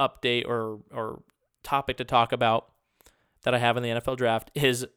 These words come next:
uh, another Kyler Murray to-, topic. There is a commercial out currently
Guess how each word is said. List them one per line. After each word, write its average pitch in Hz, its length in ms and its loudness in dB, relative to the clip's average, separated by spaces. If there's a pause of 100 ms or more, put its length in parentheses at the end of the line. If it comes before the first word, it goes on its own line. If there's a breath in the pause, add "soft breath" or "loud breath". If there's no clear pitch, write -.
(160)
uh, 151 60 -8 (180)
another 127 280 -2
Kyler 139 300 4
Murray 135 220 4
to-, 117 340 2
topic. 120 400 -2 (400 soft breath)
There 135 240 4
is 156 140 -2
a 147 40 -4
commercial 147 720 0
out 113 260 0 (360)
currently 120 480 -4